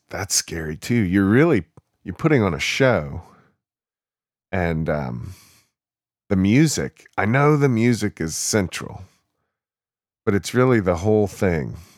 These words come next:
It's, it's really, it's not so much about music. It's really about a show. And, and, and again, if I get up there and really enjoy myself, this is the way I cannot be nervous, not be worried.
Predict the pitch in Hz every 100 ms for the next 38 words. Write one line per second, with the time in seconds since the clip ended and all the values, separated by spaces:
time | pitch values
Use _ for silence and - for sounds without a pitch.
0 | - 92 - 95 101 120 117 101 - 92
1 | - 110 107 - 104 95 101 90 80 87
2 | 80 78 87 78 107 120 123 107 90 82
3 | 78 67 - _ _ _ _ _ _ _
4 | _ - 98 - 139 110 80 78 78 -
5 | 107 104 - 110 110 78 107 95 87 127
6 | 123 82 87 98 101 _ _ - - _
7 | _ 104 110 120 156 156 127 - - 90
8 | 82 85 98 107 127 135 135 123 98 101
9 | 98 92 71 50 - - - - _ -
10 | 113 110 123 107 120 104 98 87 87 -
11 | 90 90 85 107 98 85 85 82 82 90
12 | 78 - 82 82 80 78 76 85